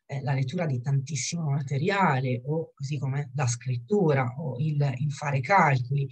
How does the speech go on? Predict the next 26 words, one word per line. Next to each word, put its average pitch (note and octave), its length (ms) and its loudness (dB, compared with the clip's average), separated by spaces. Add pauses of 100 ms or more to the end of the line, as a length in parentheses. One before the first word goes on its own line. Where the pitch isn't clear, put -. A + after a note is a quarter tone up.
(240)
Eh, D3 100 -2
immaginate C#3+ 800 2
anche D3+ 480 -2
semplicemente C#3 720 -4
i D3+ 60 -2
meeting D#3 640 0
che D3 100 -6
si C#3+ 180 -8
fanno C#3+ 580 0
nelle, C3 380 -2
nelle C3+ 240 0
aziende, D3 640 -2
quindi C#3+ 340 -2 (260)
il, C#3+ 280 -4
il D3 140 -2
dover C#3 340 0
prendere D3 420 0
appunti, D3 840 -2 (220)
il C#3+ 180 0
dover D3 500 2
velocemente, D#3 1200 0 (120)
insomma, B2 380 -10 (260)
questa - 220 -10
mattina D3 360 -4
parlavo C#3+ 420 0
con C#3 180 -4